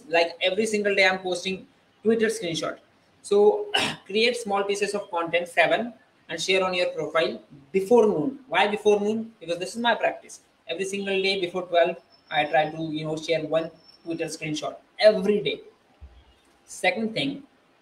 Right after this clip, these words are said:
create seven long or mid form posts and share on your profile. That's what I do every day, different, different types of posts. And if you don't know what to post, how to post, go into the pinned comment, click on the third or fourth, I don't remember the link,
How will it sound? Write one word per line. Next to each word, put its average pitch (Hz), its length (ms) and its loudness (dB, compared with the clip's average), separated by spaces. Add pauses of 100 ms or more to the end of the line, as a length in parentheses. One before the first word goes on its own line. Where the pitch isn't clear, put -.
(600)
create 214 320 2
seven 170 520 2
long 180 240 4
or 185 140 2
mid 170 220 -4
form 185 180 -2
posts - 680 -6
and 151 100 -10
share 156 260 -2
on 156 100 0
your 147 180 0
profile. - 420 -10
That's - 160 -6
what 190 100 2
I 226 120 4
do 165 180 -4 (260)
every 170 220 -2
day, - 200 -2 (260)
different, 175 240 -4
different 170 260 -4
types 160 180 2
of - 160 -10
posts. - 320 -2 (360)
And 156 100 -2
if 165 80 -8
you 175 80 -6
don't 175 220 -2
know 165 100 0
what 165 240 2
to - 80 -2
post, 170 400 -4
how 202 160 0
to 254 60 -2
post, 170 480 -6 (420)
go 196 120 4
into 226 180 0
the - 80 0
pinned 180 280 -2 (160)
comment, 151 440 -4 (360)
click 175 180 -6
on 202 120 -2
the 208 60 0
third 170 280 0
or 170 160 2
fourth, 165 220 4
I 147 120 0
don't 160 200 -4
remember 151 360 -6
the 139 100 -6
link, 143 260 -6